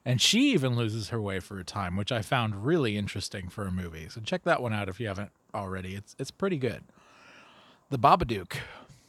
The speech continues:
Once again, we have a dead father. We have the consequences of death. We have a person who died and a young mother who is, uh, raising her son all on her own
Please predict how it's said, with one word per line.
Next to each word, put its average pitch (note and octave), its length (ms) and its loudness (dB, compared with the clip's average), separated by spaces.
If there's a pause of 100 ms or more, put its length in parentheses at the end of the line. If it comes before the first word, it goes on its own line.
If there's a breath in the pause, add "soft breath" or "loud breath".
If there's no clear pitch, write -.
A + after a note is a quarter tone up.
Once C3+ 280 -4
again, E3 280 2
we A#2 100 -2
have B2+ 120 0
a B2 60 -2
dead C3 260 0
father. G#2 420 2
We A2 140 -2
have A#2+ 360 0
the A#2+ 280 -4 (460 loud breath)
consequences C3 840 4
of G#2 180 -4
death. B2+ 540 -2
We A#2 180 -2
have A#2 400 0 (100)
a A2 100 -6
person C#3+ 420 0
who C#3+ 100 2
died B2 440 2
and G#2+ 360 0
a G2+ 40 -4
young A#2+ 220 0
mother B2 400 2 (500 loud breath)
who A#2+ 420 2
is, A#2 480 0
uh, A#2 420 4 (440 loud breath)
raising C#3+ 420 6
her C3 160 2
son C#3 380 4
all A#2+ 180 0
on B2+ 120 2
her B2+ 240 2
own G#2 360 0